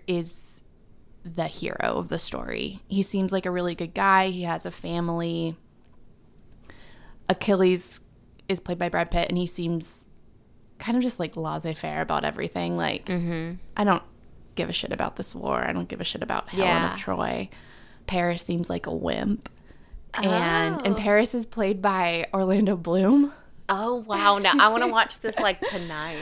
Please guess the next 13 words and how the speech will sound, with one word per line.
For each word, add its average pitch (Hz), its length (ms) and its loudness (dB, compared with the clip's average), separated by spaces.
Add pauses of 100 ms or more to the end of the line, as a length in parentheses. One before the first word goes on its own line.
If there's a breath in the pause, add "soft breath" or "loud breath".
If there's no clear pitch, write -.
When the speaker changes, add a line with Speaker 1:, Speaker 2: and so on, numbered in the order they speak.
(120)
Speaker 1:
I 254 180 6
do, 302 380 2
too. 247 520 4
I'm 269 220 8
sure 320 260 -2
it's 311 360 -4
cheesy 165 920 -4
in, 196 140 0
like, 170 260 -4
the 175 80 -4
way 160 400 -2
two 185 160 -4
thousands 156 840 -2